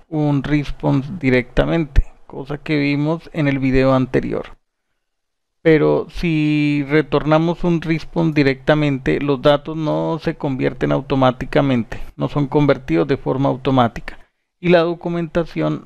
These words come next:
no se, no es generada de forma automática. Por ejemplo,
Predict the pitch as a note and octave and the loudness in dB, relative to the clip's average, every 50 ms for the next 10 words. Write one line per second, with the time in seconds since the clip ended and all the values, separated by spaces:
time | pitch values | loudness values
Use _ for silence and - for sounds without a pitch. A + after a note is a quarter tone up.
0 | - F3 D#3+ D3+ D3+ D3+ D3+ D3+ D3+ D3+ D3+ D3+ D3+ D3+ - - - D#3 C#3+ D3 | -4 -2 0 2 2 2 2 2 2 4 4 4 4 2 0 0 0 0 0 -2
1 | - - F#3+ D#3+ D3+ D3+ D3 C#3 - - - D#3+ D#3 D#3 D3+ D#3 D3+ C#3+ C3 C3+ | -4 -4 0 2 4 4 4 2 0 0 0 2 4 4 4 4 4 4 2 2
2 | D3 D#3+ F3 D#3+ D3 - _ _ _ _ _ _ _ _ _ _ _ _ _ _ | 0 -2 -4 -6 -10 -14 _ _ _ _ _ _ _ _ _ _ _ _ _ _
3 | _ _ _ _ _ _ _ _ _ _ _ _ _ _ _ _ _ _ _ _ | _ _ _ _ _ _ _ _ _ _ _ _ _ _ _ _ _ _ _ _
4 | B2+ A#2+ - - - C3 B2 A#2+ A#2 A#2+ A#2+ C3 B2+ B2+ - D3 D3+ E3+ E3+ D#3 | -4 -4 -4 0 0 2 2 2 2 0 0 -2 -2 -2 -2 2 4 4 4 2
5 | - C#3+ - - A#2 - - C#3 C#3+ - - E3 D3 B2 A#2 - A#2 C3+ - | 0 -6 -8 -6 -6 -4 -4 -4 -4 -2 -2 -2 -2 -2 -4 -8 -16 -20 -20